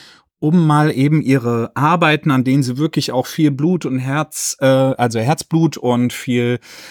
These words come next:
äh, Know-how und Zeit reingesteckt haben, einfach auch mal einer breiteren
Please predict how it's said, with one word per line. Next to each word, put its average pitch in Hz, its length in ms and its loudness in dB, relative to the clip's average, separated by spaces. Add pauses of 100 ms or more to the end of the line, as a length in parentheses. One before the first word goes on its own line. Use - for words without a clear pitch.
(140)
äh, 117 200 2
Know-how 151 720 4
und 127 240 2
Zeit 156 340 0
reingesteckt 139 640 -2
haben, 139 340 0 (260)
einfach 117 240 -2
auch 117 100 0
mal 123 220 2
einer 117 240 2
breiteren 110 720 0